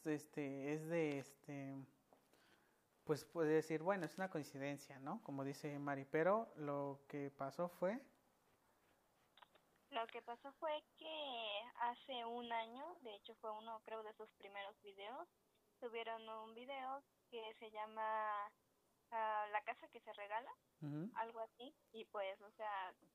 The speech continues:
Speaker 2: alguien te dice, "Oye, ¿conoces esa historia de una casa en donde tienes que pasar todo un día y
Speaker 1: Ujú.
Speaker 2: te la regalan?". O sea,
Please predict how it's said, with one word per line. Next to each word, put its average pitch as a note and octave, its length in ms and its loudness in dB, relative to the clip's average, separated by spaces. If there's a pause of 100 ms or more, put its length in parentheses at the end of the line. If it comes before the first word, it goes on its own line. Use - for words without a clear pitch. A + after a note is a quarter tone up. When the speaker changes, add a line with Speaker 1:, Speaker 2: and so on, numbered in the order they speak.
(260)
Speaker 2:
alguien A#3+ 320 -4
te A3 80 -8
dice, A3 300 -8
"Oye, E4 240 -4
¿conoces F#4 380 -8
esa F4+ 180 -10
historia C4+ 380 -8
de G3 360 -10 (340)
una C4 240 -2
casa A3+ 580 -2 (120)
en G3 140 -16
donde F#3+ 420 -10
tienes A3 220 -16
que G#3 100 -10
pasar G#3 340 -8
todo A3+ 240 -6
un A3 140 -10
día A3+ 320 -4 (200)
y D#3+ 40 -4 (140)
Speaker 1:
Ujú. D3+ 80 -4
Speaker 2:
te F#3+ 100 -4
la F3+ 160 -6
regalan?". G#3+ 580 -4
O A3 140 -2
sea, F#3 500 0